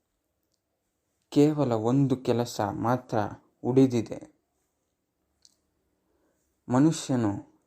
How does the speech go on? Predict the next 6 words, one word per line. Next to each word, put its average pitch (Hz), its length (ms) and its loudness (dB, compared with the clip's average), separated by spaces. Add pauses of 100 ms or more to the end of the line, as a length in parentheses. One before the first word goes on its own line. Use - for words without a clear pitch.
(140)
ತನ್ನ 139 280 2 (640)
ಕೆಲಸಗಳನ್ನು 120 1160 -2 (680)
ಕಠಿಣ 156 360 0
ಪರಿಶ್ರಮದಿಂದ 117 1080 -2 (1000)
ಮತ್ತು 110 580 -6 (1000)
ಪೂರ್ಣ 151 340 4